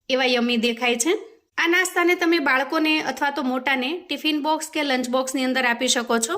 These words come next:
તો મિત્રો, આવું અવનવું જાણવા માટે અને મને સપોર્ટ કરવા માટે ચેનલ પર જો તમે નવા છો તો પ્લીઝ ચેનલને સબસ્ક્રાઇબ કરો,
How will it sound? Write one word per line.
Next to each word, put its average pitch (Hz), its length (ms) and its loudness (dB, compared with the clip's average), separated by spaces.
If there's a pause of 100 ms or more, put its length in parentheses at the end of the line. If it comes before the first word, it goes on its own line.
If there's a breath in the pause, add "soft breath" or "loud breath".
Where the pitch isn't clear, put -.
(160)
તો 349 100 -2
મિત્રો, 370 300 2 (680)
આવું 285 280 0
અવનવું 269 400 0
જાણવા 285 360 2
માટે 285 240 2 (160)
અને 302 200 0
મને 381 260 4
સપોર્ટ 285 340 -2
કરવા 220 300 0
માટે 214 220 0 (560 soft breath)
ચેનલ 311 360 0
પર 359 140 0
જો 359 180 2
તમે 330 180 2
નવા 311 280 2
છો 320 200 -2
તો 320 140 -4
પ્લીઝ 262 320 -2
ચેનલને 233 500 0 (140)
સબસ્ક્રાઇબ 220 580 -4
કરો, 208 240 -6